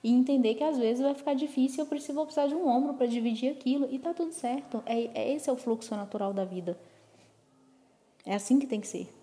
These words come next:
Então, eu falei, né? <laughs> Tenho falado bastante.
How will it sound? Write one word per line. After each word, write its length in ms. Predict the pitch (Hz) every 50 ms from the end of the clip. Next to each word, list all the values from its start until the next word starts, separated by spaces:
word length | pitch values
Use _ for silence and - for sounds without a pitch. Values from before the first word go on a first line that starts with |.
| - _ _ _ _ - - - _ _ _ _ _ _ _ _ _ _ _ _ _ _ _ _ _ _ _ _ _ _ _ _ _ _ _ _ _ _ _ _ _ _ _ _ _ _ _ _ _ _ _
Então, 840 | - 226 214 196 214 208 208 214 233 254 269 269 262 233 208 202 208 - - - - - - - - - _ _ _ _ _ _ _ _ _ _ _ _ _ _ _ _ _ _ _ _ _ _ -
eu 80 | 240 208
falei, 420 | - 190 190 185 180 185 202 214
né? 100 | 214 226 226 - - - 277 262 - - 277 262 - 302 254
<laughs> 560 | - - 339 359 - - - 339 277 202 -
Tenho 200 | - 202 196 214
falado 360 | - - 196 185 185 185 185
bastante. 640 | 185 185 180 180 - - 175 165 165 175 - -